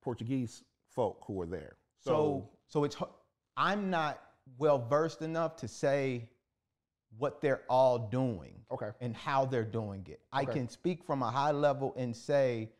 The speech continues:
Speaker 2: that how, that the rituals that they participate in
Speaker 1: Uh-huh.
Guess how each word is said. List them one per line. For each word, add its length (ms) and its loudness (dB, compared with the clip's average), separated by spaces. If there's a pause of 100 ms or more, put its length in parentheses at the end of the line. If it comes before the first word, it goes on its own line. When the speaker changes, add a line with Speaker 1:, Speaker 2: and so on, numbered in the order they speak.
(320)
Speaker 2:
that 280 -2
how, 640 4
that 180 0
the 80 -2
rituals 640 0
that 280 2
they 140 2
participate 920 -4
in 300 -8
Speaker 1:
Uh-huh. 220 -8